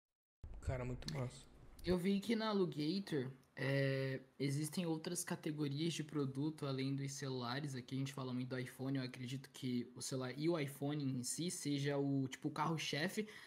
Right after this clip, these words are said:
Speaker 2: mas hoje vocês estão voltando mais pra um foco só em celulares ou vão continuar com essa diversidade, tipo assim, de alugar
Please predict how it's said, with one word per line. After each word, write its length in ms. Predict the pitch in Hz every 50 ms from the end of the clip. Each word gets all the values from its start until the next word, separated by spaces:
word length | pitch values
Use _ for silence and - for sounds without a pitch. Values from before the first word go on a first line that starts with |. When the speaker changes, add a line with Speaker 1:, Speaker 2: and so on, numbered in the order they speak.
| - - -
Speaker 2:
mas 280 | 151 160 165 156 147
hoje 240 | 156 175 202 226 214
vocês 360 | 214 190 190 196 196 - 196
estão 260 | 196 - - 175 180 170
voltando 560 | 170 165 156 156 151 - 160 170 180 175 165
mais 320 | 156 151 151 151 151 151
pra 180 | - _ - 147
um 60 | 147
foco 420 | 147 - 147 147 143 143 - 143
só 280 | 139 - - - 147 147
em 100 | 160 175
celulares 800 | - - 165 151 143 131 123 120 127 151 175 185 190 175 147 160
ou 100 | 160 156
vão 220 | 151 156 160 156
continuar 640 | 156 - 147 147 151 151 - 151 147 139 139 139 139
com 100 | - 139
essa 220 | 135 139 139 - 143
diversidade, 580 | 135 135 131 139 139 139 - 131 127 127 127
tipo 200 | - - - -
assim, 360 | 127 - - 143 143 135 135 - - - _ _
de 60 | -
alugar 420 | 131 135 131 120 131 131 127 127